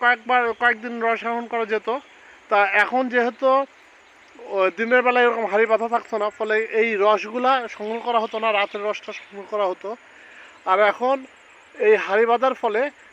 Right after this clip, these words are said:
দিনের রসটাও তারা সংগ্রহ করছেন সাধারণত দেখা যাচ্ছে।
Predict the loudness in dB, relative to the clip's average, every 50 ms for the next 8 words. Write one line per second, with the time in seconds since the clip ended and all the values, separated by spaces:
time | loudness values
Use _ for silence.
0 | _ -12 -8 -4 0 2 2 2 4 4 2 2 0 -2 -2 -2 0 0 0 0
1 | 2 0 -2 -4 -8 -8 -6 -4 -2 -4 -2 0 0 -2 0 -2 -4 -6 -4 -4
2 | -4 -4 -4 -2 -4 -4 -4 -4 -4 -2 -2 -2 -2 -2 -2 -4 -4 -2 -2